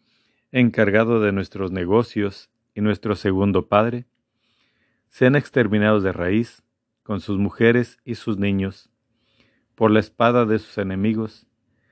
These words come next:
sin ninguna compasión ni miramiento, el día catorce del mes doce de Adar del presente año, de modo que los malévolos de ayer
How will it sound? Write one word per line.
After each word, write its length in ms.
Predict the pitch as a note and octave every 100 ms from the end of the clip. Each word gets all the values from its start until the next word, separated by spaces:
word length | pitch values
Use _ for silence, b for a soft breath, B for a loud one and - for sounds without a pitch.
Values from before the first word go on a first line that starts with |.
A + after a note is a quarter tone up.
| _ _
sin 240 | - G#2
ninguna 420 | G2+ G2+ A#2 A2+
compasión 840 | - G2+ G2 G2 - A2+ B2 C3 -
ni 180 | A2+ G2+
miramiento, 800 | F#2+ F#2 G2+ A#2 A2+ A2+ A2+ _ _ _ _ _ _ _ -
el 160 | G#2+
día 180 | A2+ C#3
catorce 500 | C3+ A#2 C3 A#2+ B2
del 200 | G#2+ G2+
mes 300 | G#2 G#2 F2
doce 520 | G#2+ A#2+ - A#2+ A#2+ -
de 200 | G#2+ F#2
Adar 380 | F#2+ G#2+ A#2+ -
del 240 | G#2 F#2+
presente 560 | F#2+ F2+ G2+ F#2+ E2+ F#2+
año, 340 | G#2 G2 G2 _ _ _ _ _ _ _ _ _ -
de 160 | G2+
modo 460 | G2+ G#2+ A2+ B2+ - _ _ _ _ _ _ _
que 120 | A2+
los 200 | G#2+ G#2
malévolos 560 | G2+ G2 A#2 C#3+ C#3 A#2
de 80 | G2+
ayer 480 | F2+ G#2 G#2 G#2+